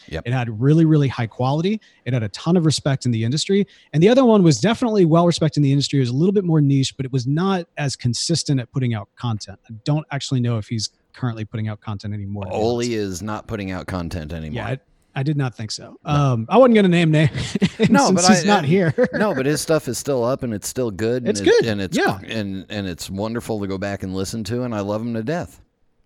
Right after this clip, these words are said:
Speaker 2: Exactly.
Speaker 1: Yeah.
Speaker 2: No, he's, he's a great guy. And
Speaker 1: Yeah.
Speaker 2: so, and that was the thing. So immediately we saw, okay, so there's these two shows that are actively making content. Um, can we bring something different and unique where we can actually kind of complement what's here without having to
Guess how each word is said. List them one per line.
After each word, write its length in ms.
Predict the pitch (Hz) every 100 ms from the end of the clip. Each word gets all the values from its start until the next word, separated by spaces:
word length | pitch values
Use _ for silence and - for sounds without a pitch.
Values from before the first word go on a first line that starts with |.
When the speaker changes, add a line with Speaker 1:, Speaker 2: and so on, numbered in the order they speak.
| -
Speaker 2:
Exactly. 500 | 165 156 151 123 101
Speaker 1:
Yeah. 60 | 131
Speaker 2:
No, 120 | 139
he's, 220 | 135 135
he's 160 | 160 139
a 40 |
great 240 | 127 123 110
guy. 300 | 107 101 104
And 120 | 143
Speaker 1:
Yeah. 40 | 123
Speaker 2:
so, 360 | 170 156 139 151
and 80 | 202
that 100 | 294
was 120 | 220
the 60 |
thing. 260 | - 202 127
So 340 | - 175 160 -
immediately 480 | 165 220 269 240 214
we 100 | 185
saw, 260 | - 165 170
okay, 200 | - 165
so 180 | - 170
there's 180 | 156 131
these 160 | 131
two 220 | - 269
shows 460 | 277 175 139 123 113
that 120 | 127
are 100 | 127
actively 380 | 139 156 143 147
making 320 | 127 123 113
content. 560 | - 104 95 - 95 - _ _ _ _ -
Um, 380 | 143 143 131 123 -
can 240 | 214 262
we 120 | 262
bring 240 | 160 175 175
something 640 | 170 147 139 143 131 131
different 360 | 117 139 156 135
and 100 | 123
unique 460 | 117 120 117 113 _ _ _ -
where 480 | 139 147 139 135 127
we 180 | 139
can 140 | 160 160
actually 420 | 156 180 - 170
kind 160 | - 147
of 160 | 110
complement 600 | - 165 165 165 147 135
what's 180 | 120 113
here 380 | - 254 190 143
without 320 | 135 165 160
having 400 | - 175 170 165
to 280 | - 147